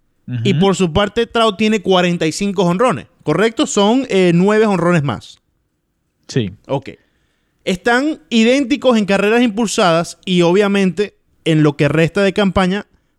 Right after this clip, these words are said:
Speaker 1: Bregman puede sobrepasar a Trout en ese departamento.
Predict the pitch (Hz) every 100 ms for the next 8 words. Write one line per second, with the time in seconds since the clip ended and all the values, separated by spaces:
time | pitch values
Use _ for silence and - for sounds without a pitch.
0 | _ 143 170 156 175 170 - 156 151 175
1 | 180 _ - 156 143 131 131 120 135 139
2 | - 143 147 - 127 117 110 135 123 110
3 | 104 110 104 110 90 _